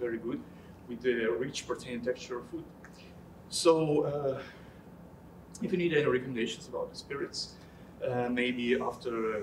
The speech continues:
Commanderia, but, uh, after dessert, we can have some, uh, additional thing, uh, some spirits like I prefer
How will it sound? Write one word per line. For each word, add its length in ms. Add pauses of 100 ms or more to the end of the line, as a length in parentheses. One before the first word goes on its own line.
Commanderia, 540
but, 220
uh, 160
after 280
dessert, 440
we 180
can 140
have 100 (640)
some, 360
uh, 300
additional 440 (100)
thing, 280 (360)
uh, 240 (420)
some 160
spirits 380
like 260
I 120
prefer 440